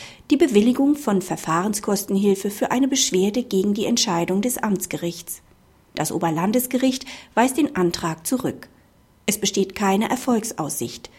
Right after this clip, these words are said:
Die Lebensversicherung war zum Zeitpunkt der Entscheidung über den Versorgungsausgleich nicht existent. Daran ändert Paragraph neunundzwanzig Versorgungsausgleichsgesetz nichts,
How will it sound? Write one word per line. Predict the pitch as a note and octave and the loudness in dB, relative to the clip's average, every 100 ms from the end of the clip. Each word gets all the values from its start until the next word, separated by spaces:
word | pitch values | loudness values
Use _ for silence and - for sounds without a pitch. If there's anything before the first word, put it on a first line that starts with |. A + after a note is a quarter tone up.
| - _ _ - | -20 _ _ -6
Die | F#3+ | 0
Lebensversicherung | A3 C#4 B3 F#3+ F3 F3 F#3 F#3 A3+ C4+ | 4 4 4 2 2 0 0 2 4 4
war | F3 A#3 | 4 0
zum | - D3 | -2 -4
Zeitpunkt | - E3 F3 F3 B3 B3+ | -2 -2 -2 0 0 2
der | F3+ | -2
Entscheidung | D#3+ - F3 F3+ F#3 A#3 A#3+ - - - | -2 -2 0 2 2 2 0 -6 -16 -2
über | G3 | 2
den | F#3 E3+ | 2 0
Versorgungsausgleich | - D#3 D#3+ E3+ G3+ G3+ - G#3 G#3 A#3+ B3 B3 - | -2 -2 0 0 0 -2 -2 -2 0 0 0 -2 -4
nicht | G#3+ F#3+ - - | 0 2 0 -6
existent. | E3+ - B3 - G#3 E3 - - - - - _ - | -8 -4 -4 -2 0 0 -2 -8 -20 -20 -20 _ 4
Daran | B3+ F#3+ F#3+ A3+ | 4 6 2 2
ändert | F#3 F3+ F3+ | 2 2 0
Paragraph | F3+ E3+ E3+ E3 - | 0 -2 -2 -4 -2
neunundzwanzig | F3 G3 G3 F#3 F#3 F3+ F3+ F3+ - - | 2 2 2 0 0 2 2 -2 -6 0
Versorgungsausgleichsgesetz | C4 C4 C4 C#4 C4+ - F3+ F3+ F3 F3 E3+ F3+ F3 F3 E3+ G3+ | 4 6 8 6 2 2 2 2 2 2 2 0 0 0 -2 -2
nichts, | G3 - - | -2 -2 -8